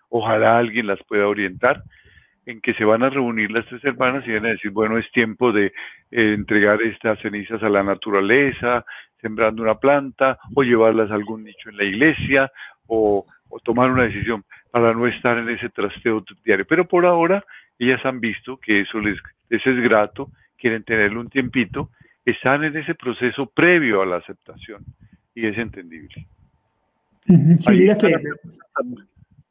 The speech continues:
Speaker 2: sí, de hecho,
Speaker 1: Sí.
Speaker 2: de hecho, la, las puse porque es, está relacionada con unas preguntas que nos habían quedado pendientes de Patricia y de Mariana, que nos dice, "Buenas tardes, una persona que aún tiene los restos incinerados de la persona querida,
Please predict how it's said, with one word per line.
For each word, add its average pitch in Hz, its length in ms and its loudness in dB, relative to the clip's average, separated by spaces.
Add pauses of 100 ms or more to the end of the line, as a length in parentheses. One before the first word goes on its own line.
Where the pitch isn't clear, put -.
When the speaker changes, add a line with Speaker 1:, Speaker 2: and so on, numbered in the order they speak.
(400)
Speaker 2:
sí, 196 300 4
de 190 200 10
hecho, 160 180 2
Speaker 1:
Sí. - 100 -4
Speaker 2:
de 185 140 10
hecho, 214 240 2
la, 185 220 2 (240)
las 185 280 2
puse 196 360 4
porque 170 380 -4
es, - 120 -6
está 160 280 -2
relacionada 165 600 0
con 160 240 -2
unas 160 240 2
preguntas 156 400 2
que 170 100 0
nos 143 140 2
habían 127 320 2
quedado 156 300 4
pendientes 135 840 2 (380)
de 151 120 4
Patricia 165 560 4
y 170 40 6
de 165 120 4
Mariana, 151 500 4
que 160 120 -2
nos 131 160 -2
dice, 131 200 -2
"Buenas 156 320 2
tardes, 170 340 2
una 165 160 2
persona 151 360 -2
que 165 80 2
aún 135 160 0
tiene 156 240 2
los 160 240 4
restos 143 340 -4
incinerados 139 560 0
de 160 80 4
la 147 120 0
persona 127 360 -8
querida, 139 380 2